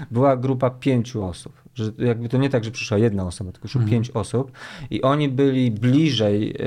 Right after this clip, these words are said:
Speaker 1: e, rzeczy, które są, e, skandaliczne, e, niż ja. Wiedzieli więcej niż ja wiem, w-, niż widziałem, niż wiedziałem wtedy. Przyszli do kardynała i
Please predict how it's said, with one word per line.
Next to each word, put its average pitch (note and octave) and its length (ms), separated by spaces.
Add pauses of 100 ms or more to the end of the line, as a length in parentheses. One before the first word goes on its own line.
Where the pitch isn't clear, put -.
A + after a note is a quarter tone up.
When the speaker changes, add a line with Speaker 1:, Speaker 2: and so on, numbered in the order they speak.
(200)
Speaker 1:
e, G#2+ 60
rzeczy, A#2+ 340
które G#2+ 280
są, G#2 520
e, G#2 280
skandaliczne, G#2 840 (520)
e, G#2 380
niż A2+ 220
ja. G#2+ 280 (240)
Wiedzieli A#2 340
więcej A#2+ 680 (180)
niż A2 260
ja G#2+ 180
wiem, A2 360 (180)
w-, - 340
niż G#2+ 180
widziałem, A2 380
niż A#2+ 200
wiedziałem G#2+ 320
wtedy. G#2+ 400 (720)
Przyszli C#3+ 300
do C3 120
kardynała A2 760 (360)
i A2+ 80